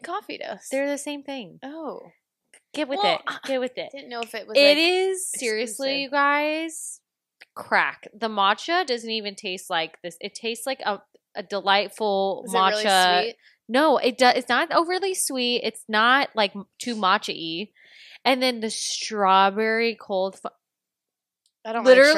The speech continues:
Speaker 1: strawberry.
Speaker 2: you guys, it
Speaker 1: <laughs>
Speaker 2: was so embarrassing. I took the lid off. Once I was done, I was, like, licking <laughs> the
Speaker 1: Oh my God, I do that with the cold foam at
Speaker 2: <laughs> It
Speaker 1: Starbucks.
Speaker 2: was so good.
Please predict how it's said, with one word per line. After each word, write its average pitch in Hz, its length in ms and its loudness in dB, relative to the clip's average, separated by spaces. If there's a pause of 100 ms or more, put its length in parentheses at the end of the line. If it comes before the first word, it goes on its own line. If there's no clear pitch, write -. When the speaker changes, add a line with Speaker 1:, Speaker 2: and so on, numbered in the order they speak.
(140)
Speaker 1:
strawberry. 480 280 6
Speaker 2:
you 311 100 0
guys, 202 400 6
it 254 40 -4
Speaker 1:
<laughs> - 20 -2
Speaker 2:
was 285 220 -2
so 226 200 2
embarrassing. 240 400 0
I 202 100 0
took 226 300 -8
the 285 100 -4
lid 202 380 -4
off. 180 280 2
Once 202 180 -4
I 233 40 0
was 226 120 -4
done, 196 160 -4
I 214 40 -4
was, 214 120 -8
like, 196 180 -8
licking 202 380 -10
<laughs> - 0 -
the 339 80 -8 (260)
Speaker 1:
Oh 294 140 6
my 285 140 10
God, 226 260 8
I 226 140 6
do 247 200 -4
that 262 160 6
with 277 140 0
the 269 80 -4
cold 226 320 -6
foam 214 180 -2
at 190 100 2
Speaker 2:
<laughs> - 0 -
It 190 60 0
Speaker 1:
Starbucks. 185 380 4
Speaker 2:
was - 440 -2
so 640 80 6 (640)
good. 453 280 -2